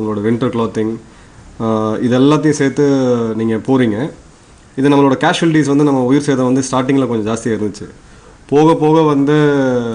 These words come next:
நம்ம, நம்மளோட ஸ்ட்ராட்டஜியை மாத்தணும். ஆ, குல்மர்க் அப்படின்னு ஒரு இடம் இருக்கு.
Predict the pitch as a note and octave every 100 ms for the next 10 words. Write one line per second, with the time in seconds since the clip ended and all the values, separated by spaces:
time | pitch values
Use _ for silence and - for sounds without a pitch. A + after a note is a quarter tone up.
0 | A2 G#2+ G#2 B2 A#2+ A#2 A2 G#2+ G2+ G2
1 | E2 - - - - - - A#2+ B2+ B2
2 | B2 A#2+ - D3+ E3 D3+ A#2+ A2 A#2 G#2
3 | G2 D3+ - - - - - - - A#2+
4 | A2+ A2 D3+ E3+ E3+ D#3+ C3 C3 B2 A2
5 | A2 G2 E2+ B2+